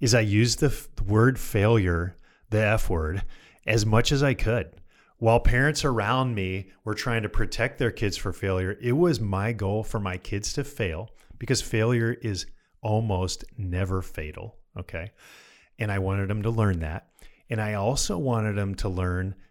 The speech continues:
that you do fail. Like, other parents wanna say, "The only failure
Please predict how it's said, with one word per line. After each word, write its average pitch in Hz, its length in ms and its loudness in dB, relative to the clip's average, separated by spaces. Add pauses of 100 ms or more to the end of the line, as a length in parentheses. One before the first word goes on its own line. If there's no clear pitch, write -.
that 110 240 -2
you 113 160 0
do 123 400 6
fail. 113 580 0 (560)
Like, 107 120 2
other 123 180 8
parents 127 320 4
wanna 113 160 4
say, 104 160 0
"The 107 140 0
only 185 360 6
failure 117 760 2